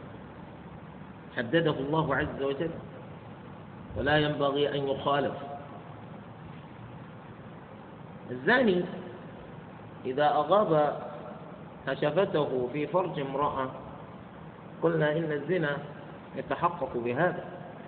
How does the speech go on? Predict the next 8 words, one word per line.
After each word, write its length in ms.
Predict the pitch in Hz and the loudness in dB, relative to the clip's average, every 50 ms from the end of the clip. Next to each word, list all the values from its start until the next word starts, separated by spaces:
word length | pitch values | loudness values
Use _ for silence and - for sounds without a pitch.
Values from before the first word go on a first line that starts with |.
| - - - - - - - - - - - - - - - - - - - - - - - - - - - - - - - - - | -12 -12 -12 -12 -12 -12 -14 -14 -14 -14 -14 -14 -14 -14 -14 -16 -14 -14 -14 -14 -16 -16 -16 -16 -16 -16 -14 -14 -14 -14 -14 -10 -6
فالمرأة 640 | - 135 147 165 202 220 226 - 170 160 170 170 165 | -4 -2 2 2 2 2 4 2 2 2 4 6 8
هذه 520 | 160 180 190 170 160 151 143 143 143 143 143 - - - - - - - - - - - - - - - - - - - - - - - | 8 10 8 8 6 4 2 0 0 -2 -2 -4 -6 -10 -12 -12 -12 -12 -12 -12 -12 -14 -14 -14 -14 -14 -14 -14 -16 -16 -14 -12 -8 -6
إذا 220 | - 123 139 139 | -2 0 2 2
كان 300 | 139 139 180 190 185 160 | 2 4 4 4 4 4
هذا 320 | 156 147 165 175 160 143 | 4 4 4 4 4 2
الشخص 560 | 139 - - - 165 156 - - - - - - - - - - - - - - - - - - - - - - - - - - - - - - - 107 | 0 0 2 2 2 2 2 -2 -6 -8 -10 -10 -10 -12 -12 -12 -12 -12 -14 -14 -14 -14 -14 -14 -14 -12 -12 -12 -12 -14 -14 -14 -12 -12 -12 -8 -4 0
زنى 320 | 117 135 143 156 175 180 165 | 4 4 4 6 6 4 6
بها 420 | 143 143 147 147 156 156 160 160 | 6 4 6 6 6 6 4 2